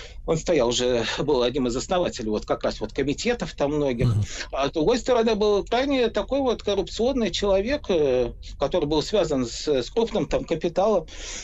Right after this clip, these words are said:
Speaker 1: Ну вот, и я думаю, что <clears throat> определенные, конечно, э, вот, э, параллели там можно тут, э, тоже провести.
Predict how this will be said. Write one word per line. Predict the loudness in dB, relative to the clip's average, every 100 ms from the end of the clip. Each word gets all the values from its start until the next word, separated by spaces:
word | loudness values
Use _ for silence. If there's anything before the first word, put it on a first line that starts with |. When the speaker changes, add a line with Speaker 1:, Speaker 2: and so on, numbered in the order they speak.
| -2
Speaker 1:
Ну | 2 4
вот, | 2 4
и | 2 4
я | 2
думаю, | 2 2 0
что | 0 2 2 0 -2
<clears throat> | -2 0 2 2
определенные, | 2 0 -2 0 0 0 0
конечно, | -2 -2 -2 2 2 2 -2 -12 -14 -14 -16 -16 -16 -2
э, | 2 4 4 4
вот, | 2 2
э, | 2 2
параллели | 2 2 2 0
там | 0 0
можно | 0 0 -2
тут, | -4 -2 0
э, | 0 2
тоже | 0 0
провести. | 0 0 0 -2 -2 -2